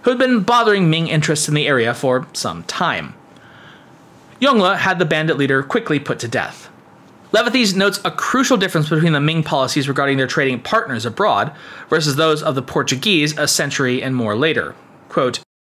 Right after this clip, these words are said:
"Unlike the Portuguese, who a hundred years later bulldozed their way into the South China Seas by building a string of forts, the Chinese simply arranged to replace unfriendly foreign leaders in countries where they encountered difficulties with someone who was willing to trade on their terms."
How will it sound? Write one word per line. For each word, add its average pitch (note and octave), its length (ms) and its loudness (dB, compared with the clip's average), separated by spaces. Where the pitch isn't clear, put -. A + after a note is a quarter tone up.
"Unlike E4 280 2
the - 80 -2
Portuguese, C3 720 -2
who D#3+ 180 4
a C#3+ 80 2
hundred G3 340 0
years D3+ 240 2
later D3 220 2
bulldozed C3+ 640 0
their C3 80 2
way C3 160 2
into B2 180 -2
the B2 80 -2
South C3 320 -2
China B2 260 -2
Seas B2+ 440 0
by D3 160 -2
building D3 340 0
a A#2+ 60 0
string D#3+ 240 -2
of - 80 -2
forts, - 480 -2
the F#3 60 -2
Chinese D4+ 340 2
simply A#3+ 320 2
arranged D#3+ 680 0
to D#3 120 0
replace G3 520 0
unfriendly D#3+ 520 0
foreign C3 280 -2
leaders A2+ 300 -4
in B2 100 -4
countries A#2+ 480 -6
where C#3+ 160 -2
they C3 120 0
encountered A#2+ 440 -6
difficulties B2+ 600 -4
with G#3+ 120 2
someone A3+ 300 2
who A3 140 2
was G#3+ 360 0
willing D3+ 240 2
to C#3+ 100 -8
trade C#3 280 0
on C#3+ 180 0
their D3+ 260 0
terms." - 580 -2